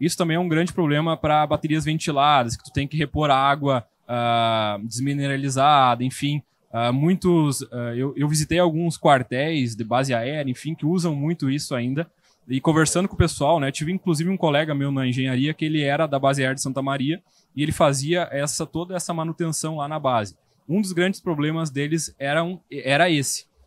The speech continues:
fazer manutenção. E segundo que o ambiente ele ficava, ah, com, com, vamos dizer, uma poluição da bateria alta.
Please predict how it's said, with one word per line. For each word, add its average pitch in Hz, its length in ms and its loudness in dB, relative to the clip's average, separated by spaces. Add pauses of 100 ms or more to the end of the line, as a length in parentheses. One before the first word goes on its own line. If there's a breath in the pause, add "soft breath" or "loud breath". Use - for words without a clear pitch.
fazer 139 240 2
manutenção. 151 800 0 (260)
E 170 60 -4
segundo 185 320 0
que 190 100 -2
o 180 120 4
ambiente 180 600 -2
ele 156 140 -4
ficava, 147 640 2
ah, 117 640 -2 (120)
com, 135 720 -6
com, 139 220 -14
vamos 135 160 -4
dizer, 151 80 -2
uma 151 100 0
poluição 170 560 2
da 180 100 -2
bateria 147 400 -4
alta. 143 380 -2